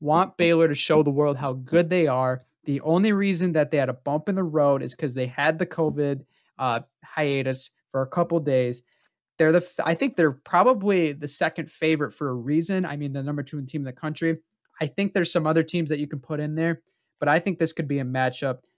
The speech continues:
that is just too tall of a task for Gonzaga to deal with on the defensive side.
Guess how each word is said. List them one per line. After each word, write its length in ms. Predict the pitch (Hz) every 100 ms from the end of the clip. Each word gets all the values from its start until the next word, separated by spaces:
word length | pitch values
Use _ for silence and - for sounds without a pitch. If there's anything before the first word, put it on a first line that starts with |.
| _ -
that 200 | 131 127
is 200 | 139 135
just 420 | - 170 160 -
too 200 | - 196
tall 360 | - - 170 170
of 60 | 151
a 40 |
task 420 | - 165 160 156
for 140 | - 147
Gonzaga 520 | 143 127 147 143 135
to 80 | 127
deal 280 | 131 147
with 280 | 139 139 135
on 140 | 139 127
the 80 |
defensive 540 | 120 165 160 160 - 139
side. 420 | - 151 147 139